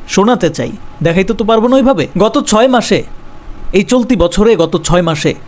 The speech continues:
সিনেমা কয়টা মুক্তি পাইছে জানেন? ছাব্বিশটা সিনেমা মুক্তি পাইছে, ছাব্বিশটা। কম না কিন্তু,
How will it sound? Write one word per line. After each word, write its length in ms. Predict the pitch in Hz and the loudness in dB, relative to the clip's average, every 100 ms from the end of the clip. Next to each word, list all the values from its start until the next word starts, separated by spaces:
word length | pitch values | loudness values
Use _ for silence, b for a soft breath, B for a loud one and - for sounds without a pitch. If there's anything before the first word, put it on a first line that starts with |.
| - - - | -18 -16 -10
সিনেমা 400 | - 233 269 277 | 0 2 2 2
কয়টা 300 | 233 190 220 | 2 2 2
মুক্তি 260 | 214 - | 0 0
পাইছে 220 | - 135 | -2 -2
জানেন? 340 | 143 175 240 139 - - - - | 0 2 2 0 -6 -18 -14 -2
ছাব্বিশটা 600 | - 202 190 269 - 269 | 0 2 2 2 2 2
সিনেমা 320 | 285 269 262 | 2 2 4
মুক্তি 260 | 247 240 208 | 2 0 0
পাইছে, 260 | 180 170 | 0 0
ছাব্বিশটা। 960 | 151 185 202 196 233 - - 165 165 127 - - - - - - - - - - - | -2 0 0 0 0 0 0 2 2 -2 -6 -20 -20 -20 -20 -20 -20 -20 -20 -20 -4
কম 180 | 185 190 | 0 2
না 100 | 208 | 2
কিন্তু, 380 | 220 208 165 | 0 0 -2